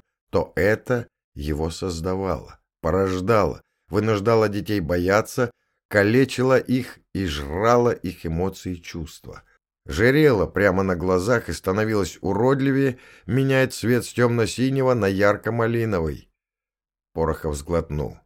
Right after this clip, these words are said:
оперся спиной шершавый ствол дерева, раздумывая,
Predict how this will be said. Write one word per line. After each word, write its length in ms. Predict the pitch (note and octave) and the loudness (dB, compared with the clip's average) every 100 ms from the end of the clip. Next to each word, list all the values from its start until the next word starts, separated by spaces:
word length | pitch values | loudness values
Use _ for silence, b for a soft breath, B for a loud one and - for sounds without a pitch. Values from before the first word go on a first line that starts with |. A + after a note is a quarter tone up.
| _ _ _ | _ _ _
оперся 500 | - C#2+ D#2 - F2+ | -14 -8 -8 -2 -4
спиной 420 | E2 - F#2 F2 | -2 -6 -2 -2
шершавый 560 | D#2+ E2 - F2+ F2 D#2+ | -2 -4 -4 -2 -2 -2
ствол 360 | - - D#2+ D#2 | -8 -6 -6 -4
дерева, 440 | E2+ G#2 G2+ G2+ | -2 0 2 2
раздумывая, 760 | G#2+ G2 F2+ G2+ G2 F#2+ F#2+ | 2 -2 -2 -2 0 2 0